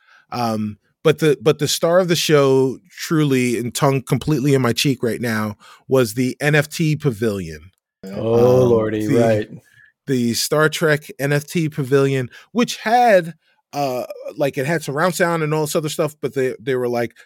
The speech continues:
Speaker 1: the N F Ts were these holograms in the corners. Um, and, but then there was a, a, a two hundred and seventy degree video screen that showed different things, but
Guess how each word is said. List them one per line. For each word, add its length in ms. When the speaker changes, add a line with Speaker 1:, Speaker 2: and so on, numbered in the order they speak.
Speaker 1:
the 120
N 120
F 100
Ts 260
were 100
these 180
holograms 680
in 140
the 80
corners. 720
Um, 580
and, 520
but 200
then 140
there 120
was 180
a, 320
a, 240
a 280
two 180
hundred 200
and 80
seventy 320
degree 640
video 300
screen 580
that 280
showed 580
different 360
things, 580
but 220